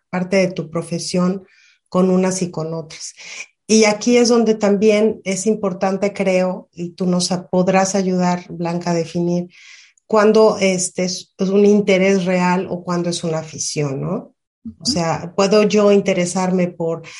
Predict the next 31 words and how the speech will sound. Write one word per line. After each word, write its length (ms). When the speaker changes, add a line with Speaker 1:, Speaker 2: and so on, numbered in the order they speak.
Speaker 1:
te 80
comentaba 440
antes 280
del 200
principio 400
del 120
programa, 440
pues, 120
me 320
puede, 520
ah, 260
me 420
puede 220
gustar 280
el 160
golf, 460
¿no? 460
Pe-, 220
Speaker 2:
Sí. 120
Speaker 1:
puede 140
ser 200
una 180
afición, 720
pero 180
realmente 540
mi 140
pasión 500
son 280
los 140
deportes, 800
¿no? 480